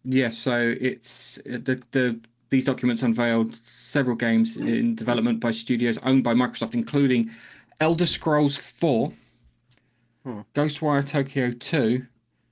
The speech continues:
Speaker 1: and a remaster for Fallout three.
Speaker 2: Interesting.
Speaker 1: The question is, i-, i-, if the, if they're using the same bloody game engine, it's not gonna be much of a remaster, and they need to do a nice updated one.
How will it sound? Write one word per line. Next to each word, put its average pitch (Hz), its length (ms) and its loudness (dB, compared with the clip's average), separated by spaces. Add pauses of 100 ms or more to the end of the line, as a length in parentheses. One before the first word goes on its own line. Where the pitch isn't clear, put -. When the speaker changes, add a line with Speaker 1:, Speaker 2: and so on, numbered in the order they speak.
(280)
Speaker 1:
and 117 100 0
a 113 60 2
remaster 123 800 0
for 127 80 -12
Fallout 127 580 -2
three. 147 340 -4 (1500)
Speaker 2:
Interesting. 123 500 -2 (1080)
Speaker 1:
The 131 120 -4
question 165 460 -2
is, 110 280 -4
i-, 113 40 -4
i-, 127 40 -2 (500)
if 139 140 -6
the, 143 240 -2
if 151 160 -6
they're 170 120 0
using 190 240 0
the 175 60 0
same 170 200 0
bloody 160 400 0
game 151 280 4
engine, 117 360 4
it's 139 100 0
not 151 120 -2
gonna 151 140 0
be 147 100 4
much 139 200 2
of 135 80 2
a 127 40 2
remaster, 131 600 0
and 117 120 2
they 131 60 2
need 139 200 4
to 127 80 -6
do 127 140 0
a 123 40 0
nice 135 280 2
updated 120 640 -4
one. - 220 -12